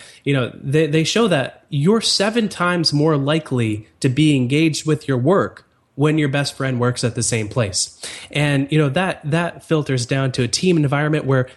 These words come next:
the more cohesive a team is, the more motivated the people on that team are and the more productive they are. And that goes for your work too. The, the more people you interact with on a daily basis,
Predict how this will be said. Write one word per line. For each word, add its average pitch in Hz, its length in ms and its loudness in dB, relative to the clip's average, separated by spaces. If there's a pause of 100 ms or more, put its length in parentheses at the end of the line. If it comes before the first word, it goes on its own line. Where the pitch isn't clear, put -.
the - 80 2
more 170 180 4
cohesive 156 600 0
a 131 40 -2
team 165 300 0
is, 180 400 -2 (160)
the 147 120 2
more 156 220 2
motivated 135 560 0
the 123 60 -8
people 131 340 -4
on 120 140 2
that 113 220 -2
team 123 240 2
are 139 240 0 (160)
and 165 180 2
the 151 60 2
more 160 160 2
productive 175 580 -2 (140)
they 127 180 0
are. 95 220 -10 (320)
And 156 240 0
that 175 180 -2
goes 202 220 0
for - 140 -2
your 254 180 2
work 170 240 0
too. 277 200 0 (100)
The, 160 200 0
the 160 160 2
more 185 240 2
people 214 340 0
you 151 140 4
interact 165 420 0
with 151 140 0
on 143 120 2
a 135 40 2
daily 147 220 2
basis, 208 340 0